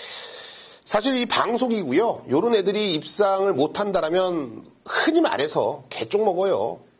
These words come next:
그렇죠? 그런, 어, 데미지가 있음에도 불구하고 제가 추천하는 이유가 뭐겠습니까? 정말 조교 때 말이 날라다닙니다. 예. 여기서 여기만 날라다니는 게 아니라 저 건너편 뒷지선까지 날라다니는 모습은요.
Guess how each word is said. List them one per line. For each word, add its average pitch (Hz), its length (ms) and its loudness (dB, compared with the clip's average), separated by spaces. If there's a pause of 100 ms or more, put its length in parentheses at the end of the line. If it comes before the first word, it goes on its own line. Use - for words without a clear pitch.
(220)
그렇죠? 117 420 -4
그런, 185 220 2 (560)
어, 117 120 2
데미지가 196 440 2
있음에도 233 420 0
불구하고 180 320 0
제가 147 200 2
추천하는 202 440 -2
이유가 123 260 -2
뭐겠습니까? - 760 -8 (1600)
정말 254 300 2
조교 226 400 2
때 311 160 4
말이 185 300 0
날라다닙니다. 170 880 -2 (500)
예. - 1400 -10
여기서 226 320 2
여기만 240 300 2
날라다니는 202 440 0
게 220 80 0
아니라 165 220 -2
저 202 160 -2
건너편 247 520 -2
뒷지선까지 226 680 -2
날라다니는 185 580 0
모습은요. 131 720 -4